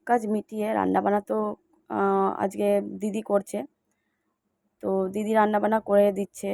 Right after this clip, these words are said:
ঘাটের দিনে যা লোক হবে, আজকে হবে পোস্ত আর ডাল নিরামিষই। আর সন্ধেবেলা যাবো আমি আর দিদি একটু পার্লারে, পার্লারে বলতে কেনাকাটা করতে যাবো, দিদি যাবে পার্লারে। তো দেখো, চলে এসেছি পার্লারে।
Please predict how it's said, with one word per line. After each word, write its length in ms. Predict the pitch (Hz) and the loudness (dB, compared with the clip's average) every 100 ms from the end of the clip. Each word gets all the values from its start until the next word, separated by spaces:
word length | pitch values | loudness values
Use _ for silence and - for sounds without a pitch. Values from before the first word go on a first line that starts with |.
| 254 - _ | -6 -10 _
ঘাটের 300 | 196 185 196 190 | -4 0 0 2
দিনে 220 | 196 190 | 4 4
যা 140 | 190 190 | 4 2
লোক 200 | 190 180 | 2 2
হবে, 180 | 190 190 180 | 0 2 2
আজকে 200 | 180 185 | 2 -2
হবে 140 | 196 | -4
পোস্ত 260 | 190 185 - | -4 -8 -4
আর 100 | 196 | -2
ডাল 180 | 190 190 | 0 0
নিরামিষই। 480 | 190 190 196 - 247 - _ _ _ _ _ _ _ _ | 2 2 -2 -6 -12 -12 _ _ _ _ _ _ _ _
আর 220 | 185 175 175 | 0 0 0
সন্ধেবেলা 500 | - 190 196 196 190 | 0 4 8 8 8
যাবো 240 | 196 185 | 6 6
আমি 180 | 196 185 | 4 4
আর 80 | 190 | 2
দিদি 180 | 190 190 | 0 -4
একটু 200 | 185 - | -4 -6
পার্লারে, 400 | 190 180 180 185 262 - _ - | 0 2 4 2 -2 -10 _ -4
পার্লারে 320 | 185 180 185 | 0 4 4
বলতে 180 | 190 202 | 2 -4
কেনাকাটা 400 | 196 196 196 202 | -4 -2 0 -2
করতে 200 | 202 202 | -4 0
যাবো, 200 | 202 208 240 | 2 2 0
দিদি 180 | 190 190 | 0 2
যাবে 160 | 185 | 2
পার্লারে। 400 | 190 180 180 185 | 4 0 0 -2
তো 100 | 240 185 | -4 -4
দেখো, 200 | 185 202 | -4 -4
চলে 180 | 196 190 | -2 -2
এসেছি 180 | 196 196 | -2 -6
পার্লারে। 380 | 185 180 196 | -4 -2 -2